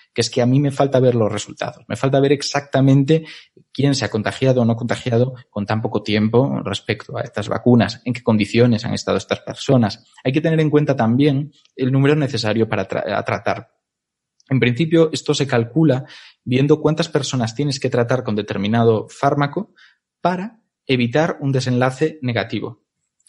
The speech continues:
Este, o en este caso, pues para, sí, para evitar un desenlace pos-, negativo sería cada persona que se inmunice y sepas que debería haber contraído la infección, pero no lo ha hecho.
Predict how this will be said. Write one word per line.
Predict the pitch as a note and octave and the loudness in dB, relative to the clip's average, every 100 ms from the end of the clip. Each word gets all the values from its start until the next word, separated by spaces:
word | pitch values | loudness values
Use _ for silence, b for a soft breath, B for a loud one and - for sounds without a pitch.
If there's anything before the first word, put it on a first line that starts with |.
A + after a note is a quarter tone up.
| b b b b _ _ _ _ | b b b b _ _ _ _
Este, | B2 C3+ - A2 | -2 -2 -6 -8
o | B2 G2 | -6 -4
en | A#2 | -4
este | A#2+ B2+ | -2 -2
caso, | C3 C#3+ | 0 0
pues | C#3+ | -2
para, | - G2+ G2+ G#2 - A2 | -4 -2 0 -2 -4 -8
sí, | - C3+ | -6 -6
para | - G#2+ | -4 -4
evitar | G#2 A#2+ | 0 2
un | A#2+ | 2
desenlace | A#2+ A#2+ A#2+ | 0 -2 -2
pos-, | A#2+ - | -6 -6
negativo | B2+ B2+ A#2 C3+ D3 | -2 0 0 0 0
sería | B2+ A#2+ C#3 D#3 - _ | 0 0 0 0 -6 _
cada | C3 B2+ | 0 0
persona | C3 - C#3 | 0 -2 -2
que | C3+ | -2
se | B2 | -2
inmunice | A2+ A#2 D3 D#3+ - F3 | 2 4 2 2 0 2
y | A#2+ G#2+ | 2 2
sepas | A2 A#2+ C3+ C3 | 0 -2 -2 -2
que | - A2+ | 2 2
debería | G#2+ G#2+ G#2 A#2+ B2 | 4 4 6 6 4
haber | B2+ B2 | 2 2
contraído | A#2+ A#2 A2+ B2 | 0 2 4 6
la | A#2+ | 4
infección, | A#2 A#2 D3+ | 2 0 0
pero | D3 | 2
no | B2 A2+ | 2 2
lo | |
ha | F#2+ | 2
hecho. | F#2+ - | 0 -4